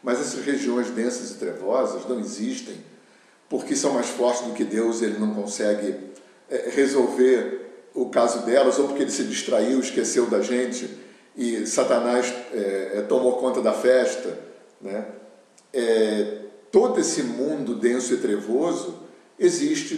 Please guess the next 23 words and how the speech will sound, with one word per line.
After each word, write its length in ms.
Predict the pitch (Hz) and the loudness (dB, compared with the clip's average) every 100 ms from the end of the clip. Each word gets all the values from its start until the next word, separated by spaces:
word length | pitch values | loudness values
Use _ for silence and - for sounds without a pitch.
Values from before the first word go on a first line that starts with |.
| - - | -6 -4
cumprindo 380 | 147 131 127 | -2 -2 -2
uma 120 | 123 120 | -2 -4
função 380 | 135 123 127 | -6 -4 -6
cósmica, 580 | 117 104 98 - - 104 - - - _ _ - | -2 -2 -2 -6 -12 -14 -16 -20 -20 _ _ -8
né? 200 | 107 110 | -4 -4
De 220 | 107 113 | -4 -6
colocar 420 | - 123 110 113 | 2 2 2 2
obstáculo, 760 | 107 107 - - - - 98 95 | 0 0 -2 0 0 -4 -6 -6
de 120 | - | -8
colocar 400 | - 110 104 104 | -4 -4 -2 -2
empecilho, 880 | 107 107 - - 120 107 98 92 - - - _ - | -2 -4 -6 -6 -6 -6 -6 -10 -14 -20 -20 _ -6
né? 240 | 123 127 | 0 0
De, 200 | 107 117 | 0 -6
de 420 | 107 110 113 107 - - | -8 -6 -6 -8 -12 -2
lançar 560 | 160 147 - 165 165 143 | 2 2 2 4 4 4
o 60 | |
nosso 360 | 123 117 - 113 | 2 0 0 -2
olhar 360 | 104 107 107 - | 0 2 0 0
sempre 560 | - 117 110 101 98 95 - - - - | -4 -4 -4 -6 -8 -10 -16 -20 -18 -2
pra 140 | 135 | 4
esse 400 | 127 131 - 139 | 4 4 0 -2
umbral 560 | 135 123 113 117 117 113 | -2 0 2 4 4 2
interno 720 | 107 104 104 107 104 98 | 0 0 2 2 0 -4